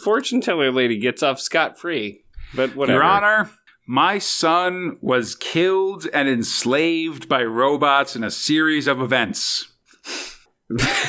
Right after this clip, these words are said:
Speaker 2: And I demand re-, and I demand restitution.
Speaker 1: I mean, you know, I mean, a, a child is at least worth, like, well, like, a hundred
Speaker 2: It
Speaker 1: bucks?
Speaker 2: was a
Speaker 1: A hundred bucks?
Speaker 2: ceremony.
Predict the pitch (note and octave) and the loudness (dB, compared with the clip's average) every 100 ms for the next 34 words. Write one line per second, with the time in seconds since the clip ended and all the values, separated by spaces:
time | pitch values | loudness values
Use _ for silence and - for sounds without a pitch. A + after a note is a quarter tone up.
0 | - D3 E3 D#3+ E3+ D3 D3+ D#3+ D#3 D#3+ | 2 4 4 4 2 4 2 4 4 2
1 | D3+ C#3+ D3+ C3+ C3 A#2+ C#3+ B2+ - G2+ | 2 2 2 2 0 -2 0 0 0 -2
2 | G2+ - - - - D3 E3+ F#3+ D3+ B2+ | -4 -6 -14 -12 -6 0 2 4 2 0
3 | - _ _ _ G3+ F#3 F2+ G2 - - | -6 _ _ _ -8 -2 -2 -4 -10 -20
4 | _ _ C3 G#2+ G2+ E2+ - - G2+ - | _ _ -2 0 -2 -4 -10 -8 -6 -4
5 | G#2+ C#3 D#3 F#2 F#2+ - F#2+ D3+ B3 - | 0 0 0 -6 -10 -8 -2 -2 -2 -2
6 | F#2 - F2+ D#2+ - - _ _ - A#2 | -4 0 -2 -2 -4 -18 _ _ -4 0
7 | F#2 D#2+ - - - - G2+ A#2 C3+ D#3+ | 0 -2 -6 -6 -6 -6 -2 2 2 4
8 | F3+ F#3 G3+ - - A3 A3 G#3+ G3+ G3+ | 4 2 2 2 6 8 8 6 6 6
9 | F#3+ F3 D3+ G#2+ | 4 4 2 0